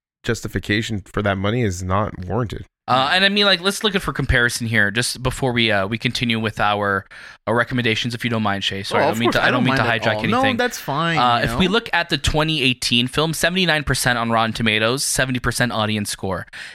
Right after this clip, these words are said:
Speaker 2: If we're looking at Halloween Ends, uh, oh.
Speaker 3: Ki-, well, Kills.
Speaker 2: Oh, sorry, it's Halloween Kills, not Halloween
Speaker 3: Yeah,
Speaker 2: Ends,
Speaker 3: Halloween
Speaker 2: sorry.
Speaker 3: Ends, we hope it's good.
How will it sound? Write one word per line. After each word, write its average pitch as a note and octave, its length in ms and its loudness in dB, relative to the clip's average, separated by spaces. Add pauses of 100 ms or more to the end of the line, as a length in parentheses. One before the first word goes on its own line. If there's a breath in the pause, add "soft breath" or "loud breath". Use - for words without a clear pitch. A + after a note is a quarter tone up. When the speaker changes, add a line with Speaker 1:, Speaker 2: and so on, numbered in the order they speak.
Speaker 2:
If A#2 100 0
we're D3 80 2
looking E3 220 0
at D3+ 80 2
Halloween C3+ 460 0
Ends, C3+ 480 0 (320 loud breath)
uh, A2 240 2 (500)
oh. D#3 140 -10
Speaker 3:
Ki-, - 80 -10
well, B2 160 -2
Kills. G2+ 400 -8 (120)
Speaker 2:
Oh, C#3+ 140 -2
sorry, A#2 300 0 (180)
it's A#2 120 -8
Halloween C3 320 -2
Kills, G#2+ 280 -4
not G#2 140 -6
Halloween G2+ 240 -8
Speaker 3:
Yeah, D#2+ 80 -4
Speaker 2:
Ends, A#2+ 120 0
Speaker 3:
Halloween A#3+ 260 2
Speaker 2:
sorry. A3 120 4
Speaker 3:
Ends, F#3 260 -2
we D#3+ 220 0
hope F#3 360 0 (100)
it's C3 240 -2
good. G2+ 400 -8